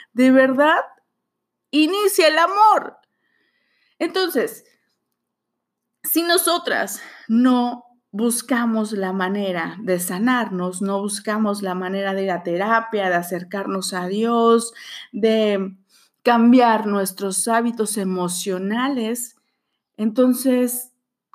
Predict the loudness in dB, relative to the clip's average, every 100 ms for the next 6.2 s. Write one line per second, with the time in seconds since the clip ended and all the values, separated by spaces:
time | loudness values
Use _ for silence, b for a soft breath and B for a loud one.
0 | _ -2 0 2 2 2 4 4 2 -2
1 | -6 -6 -4 -4 -6 -10 -6 -4 -2 -4
2 | -8 -8 -8 -10 -12 -10 -10 -12 _ _
3 | _ _ _ -12 -2 -2 0 -2 -4 -4
4 | -4 -2 2 2 0 -2 -2 0 -2 -8
5 | -8 -6 -4 -4 -6 -8 -8 -8 -8 -12
6 | -16